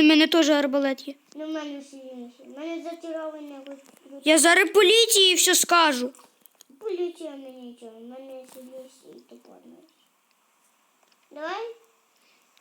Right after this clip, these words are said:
Speaker 1: Алло! Я зараз реально поліції подзвоню.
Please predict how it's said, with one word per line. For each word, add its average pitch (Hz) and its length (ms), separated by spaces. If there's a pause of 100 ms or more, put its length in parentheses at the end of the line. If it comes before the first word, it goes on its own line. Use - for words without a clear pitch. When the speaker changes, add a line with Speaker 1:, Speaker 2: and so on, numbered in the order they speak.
(200)
Speaker 1:
Алло! 339 840 (1500)
Я 277 80
зараз 320 180
реально 320 420
поліції 381 420
подзвоню. 254 480